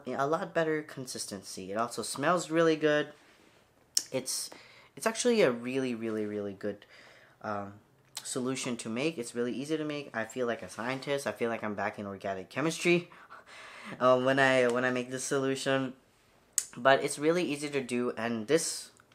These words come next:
this will last me at least, at least four to six months. And I apply it twice a day, just like minoxidil.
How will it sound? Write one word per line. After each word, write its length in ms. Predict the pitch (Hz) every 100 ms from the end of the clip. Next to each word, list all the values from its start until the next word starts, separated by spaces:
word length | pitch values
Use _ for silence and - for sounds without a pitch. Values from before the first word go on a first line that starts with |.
| _ -
this 260 | 151 156
will 140 | - 156
last 400 | 131 113 113 120
me 280 | 113 107 -
at 240 | 104 98 104 110
least, 460 | 117 101 - - -
at 220 | 107 101
least 480 | 104 110 107 - -
four 400 | - 117 107 104
to 80 | 101
six 320 | - 98 -
months. 440 | 92 - - - - _ _ _ _ _ - - - - - - - - - -
And 380 | 117 117 117 117
I 100 | 110
apply 260 | 113 - 117
it 160 | 113 -
twice 280 | 160 156
a 40 | 156
day, 400 | 135 123 120 113
just 240 | 120 -
like 140 | 123 117
minoxidil. 800 | 110 104 - 110 107 104 104